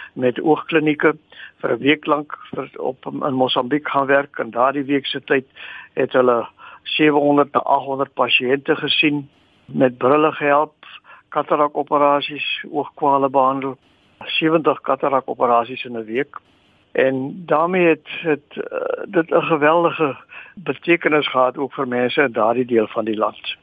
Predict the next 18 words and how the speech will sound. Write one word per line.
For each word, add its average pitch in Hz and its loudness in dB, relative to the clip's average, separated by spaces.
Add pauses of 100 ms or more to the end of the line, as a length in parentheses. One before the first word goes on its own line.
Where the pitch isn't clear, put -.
(520)
Wat 180 0
sal 208 -4
'n 196 0
mens 165 0
van 143 -2
Chris 151 0
en 127 -2
Deline 127 2
wil 120 4
onthou? 107 -2 (840)
In - -6
die 240 2
eerste 170 2
plek - -2
was 139 -2
hulle 135 -2
toegewyde 151 2
gelowiges 120 -4